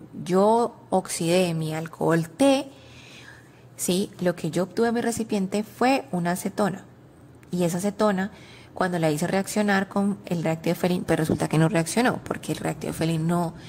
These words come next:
no reacciona, no se lleva bien, digámoslo así, con las cetonas, entonces no me formó ningún precipitado,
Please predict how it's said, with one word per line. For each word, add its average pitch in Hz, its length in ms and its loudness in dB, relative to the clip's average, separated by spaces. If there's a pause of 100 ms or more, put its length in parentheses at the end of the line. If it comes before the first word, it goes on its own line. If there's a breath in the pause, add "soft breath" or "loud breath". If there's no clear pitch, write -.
(480 loud breath)
no 208 160 6
reacciona, 208 520 0
no 170 200 2
se 170 140 -2
lleva 170 260 2
bien, 160 320 2
digámoslo 160 320 -2
así, 160 180 -2
con 165 200 -2
las 151 140 -4
cetonas, 160 400 -6
entonces 156 320 -4
no 160 120 2
me 156 120 2
formó 160 300 -4
ningún 156 220 -6
precipitado, - 560 -10